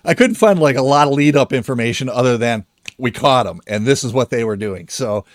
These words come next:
we're just gonna go ahead and get right into it. So when they caught 'em in two thousand,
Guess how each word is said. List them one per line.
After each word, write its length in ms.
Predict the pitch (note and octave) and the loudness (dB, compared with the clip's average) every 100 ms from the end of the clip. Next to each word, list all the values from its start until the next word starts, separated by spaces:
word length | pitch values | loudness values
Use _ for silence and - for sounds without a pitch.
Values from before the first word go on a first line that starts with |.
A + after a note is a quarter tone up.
| _ _ _ _ _ | _ _ _ _ _
we're 140 | C3 | -2
just 220 | A#2 C3+ | 0 -2
gonna 120 | D3 A#2 | -2 -4
go 160 | C3 | -2
ahead 220 | B2 C3+ | -2 -4
and 160 | A2 G2 | -4 -6
get 140 | A#2 | -8
right 200 | G#2+ A2 | -6 -4
into 320 | G#2 G#2 - D#2+ | -4 -6 -8 -16
it. 120 | - | -14
So 140 | - | -8
when 120 | A#2 A#2 | -4 -4
they 120 | G#2+ | -6
caught 320 | - F#3 E3 | -4 -2 -2
'em 80 | C3+ | -4
in 100 | A#2+ | -8
two 160 | - | -8
thousand, 800 | C3+ C#3+ C3+ A#2 A2+ A2 G#2+ G#2 | -6 -4 -4 -4 -6 -6 -6 -10